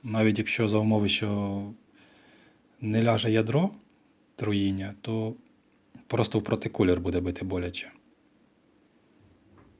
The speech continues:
Так, є четвірка в Кедмана.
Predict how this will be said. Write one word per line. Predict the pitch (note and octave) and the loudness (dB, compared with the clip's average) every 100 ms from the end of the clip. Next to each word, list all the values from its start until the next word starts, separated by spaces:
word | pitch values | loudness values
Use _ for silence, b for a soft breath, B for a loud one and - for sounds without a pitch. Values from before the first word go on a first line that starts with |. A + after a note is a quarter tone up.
| _ _ _ _ _ _ _ _ _ _ | _ _ _ _ _ _ _ _ _ _
Так, | - - - | -20 -18 -4
є | G2+ A2 | 0 0
четвірка | - A2+ G#2+ - | 0 -2 0 -2
в | |
Кедмана. | - F#2 F2 F2 E2 | 0 -2 0 -4 -8